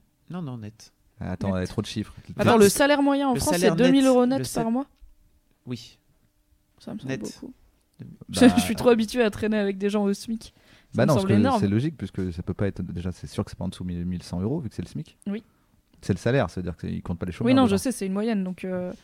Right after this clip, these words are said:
Speaker 3: en fait, quand j'y pense, c'est logique.
Speaker 2: Oui, d'accord.
Speaker 3: Mais, euh,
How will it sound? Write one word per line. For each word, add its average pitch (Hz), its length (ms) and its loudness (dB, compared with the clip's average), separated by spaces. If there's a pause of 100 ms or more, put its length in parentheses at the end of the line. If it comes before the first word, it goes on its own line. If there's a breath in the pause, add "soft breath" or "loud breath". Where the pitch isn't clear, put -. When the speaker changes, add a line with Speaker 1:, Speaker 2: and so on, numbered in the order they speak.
(240 soft breath)
Speaker 3:
en - 40 -14
fait, 208 160 -6
quand 220 120 2
j'y 196 160 -2
pense, 226 180 -2
c'est 202 140 -4
logique. 196 400 -4 (220)
Speaker 2:
Oui, 117 100 0
d'accord. 196 160 -6
Speaker 3:
Mais, 190 140 0
euh, 180 320 -4